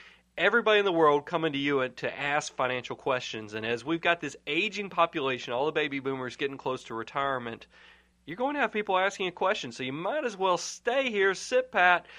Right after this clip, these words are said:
tune in and listen and learn a little bit how you can maybe have a few more tools in that tool belt of yours to answer financial questions and make yourself look good. So I hope I've,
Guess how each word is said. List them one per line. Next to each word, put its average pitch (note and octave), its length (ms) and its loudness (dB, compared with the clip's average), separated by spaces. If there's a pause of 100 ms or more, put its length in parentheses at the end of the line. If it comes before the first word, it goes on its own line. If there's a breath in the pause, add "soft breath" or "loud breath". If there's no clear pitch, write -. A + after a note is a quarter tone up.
(280 loud breath)
tune B3+ 340 0
in D#3 260 4
and D3 180 -2
listen F3 440 0
and C#3+ 140 -2
learn F3 260 4
a F#3 40 -4
little C#3 200 0
bit B2 220 2
how C3+ 160 -2
you C3+ 240 -4
can C3 340 -6
maybe C3+ 300 -4
have C3 180 -2
a A#2+ 60 -6
few D3+ 240 -10
more C#3+ 240 -2
tools C3+ 420 -8
in B2 60 -10
that A#2 180 -4
tool E3+ 180 -4
belt B2 260 0
of A2 100 -6
yours A2+ 340 -6 (300 loud breath)
to C3+ 80 -2
answer C#3+ 340 -4
financial C3 460 -4
questions B2+ 480 -6
and B2+ 80 -6
make B2+ 180 -6
yourself C3 380 -6
look D3+ 180 -6
good. G#2 300 -8
So A#2+ 160 -2
I B2 80 2
hope F3 180 -2
I've, D3 160 2